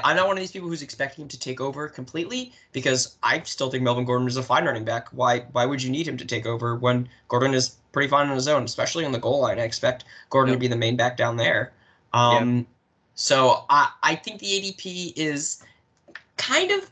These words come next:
Speaker 1: about right, but I'm probably not taking him there 'cause, like you said before, there's so many other receivers and stuff I'd just rather have.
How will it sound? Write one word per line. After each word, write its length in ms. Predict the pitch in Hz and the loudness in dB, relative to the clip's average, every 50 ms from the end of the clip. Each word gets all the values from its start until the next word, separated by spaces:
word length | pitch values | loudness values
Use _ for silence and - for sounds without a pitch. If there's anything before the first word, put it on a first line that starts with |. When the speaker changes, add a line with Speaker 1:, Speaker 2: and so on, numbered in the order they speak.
| - - | -4 -4
Speaker 1:
about 500 | - 233 - - - 143 175 233 - - | -4 -4 -6 -6 -2 2 2 2 0 0
right, 600 | - 151 147 143 143 147 185 240 294 285 - 190 | -6 -6 0 2 4 4 4 2 -2 -8 -10 -4
but 160 | - 160 - - | 0 0 0 2
I'm 240 | 156 151 160 175 170 | 4 2 2 2 -2
probably 380 | - - - 151 151 175 175 | -2 0 2 2 2 2 0
not 180 | 156 151 151 147 | -2 -2 -4 -4
taking 260 | - 131 127 127 156 | -6 -8 -8 -8 -8
him 60 | 151 | -2
there 140 | 156 165 165 | -2 -2 -2
'cause, 180 | 156 - 127 127 | -2 -4 -8 -6
like 140 | 123 127 131 | -6 -6 -6
you 40 | |
said 160 | 131 127 127 131 | -6 -6 -6 -8
before, 220 | 143 131 151 151 | -6 -8 -8 -8
there's 200 | 139 101 - - | -6 -6 -6 -4
so 80 | - 123 | -4 -2
many 140 | 127 123 | -4 -2
other 200 | - 113 123 120 | -2 -2 -2 -2
receivers 520 | 113 98 - - 110 123 131 135 135 139 143 | -4 -2 -2 -2 -2 -2 -4 -4 -6 -6 -6
and 80 | 147 | -6
stuff 200 | 139 - 143 - | -4 -4 -4 -4
I'd 120 | - - - | -4 -4 -4
just 200 | - - - - | -8 -10 -6 -2
rather 260 | 117 110 - - 104 | 0 0 2 0 0
have. 380 | 90 113 110 127 143 151 156 - | 0 2 2 2 2 2 0 -4